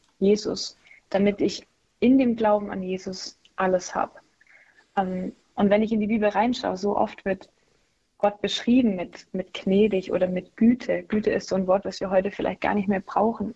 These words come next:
oder nicht, nicht brauchen, aber oft nicht verwan-, verwenden. Und ich übersetze es immer sehr gern mit Gutheit, also wirklich so diese, ähm, Güte von Gott. Psalm sechsunddreißig, Vers sechs steht zum Beispiel drin, dass seine Güte, also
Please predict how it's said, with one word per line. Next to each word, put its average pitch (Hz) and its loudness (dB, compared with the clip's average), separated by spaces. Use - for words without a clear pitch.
oder 175 0
nicht, - -2
nicht 175 -6
brauchen, 180 0
aber 180 0
oft 202 -2
nicht 208 -4
verwan-, 185 -2
verwenden. 196 0
Und 208 2
ich 196 0
übersetze 220 0
es 208 -2
immer 214 4
sehr 202 4
gern 202 2
mit 190 -4
Gutheit, - 0
also 190 -2
wirklich 214 0
so 202 -2
diese, 190 2
ähm, 185 -4
Güte 262 2
von 185 -4
Gott. 202 2
Psalm 196 -2
sechsunddreißig, 196 -2
Vers - -4
sechs - -2
steht 190 0
zum 190 -4
Beispiel 185 -2
drin, 208 2
dass 185 -2
seine 202 2
Güte, 208 0
also 190 -4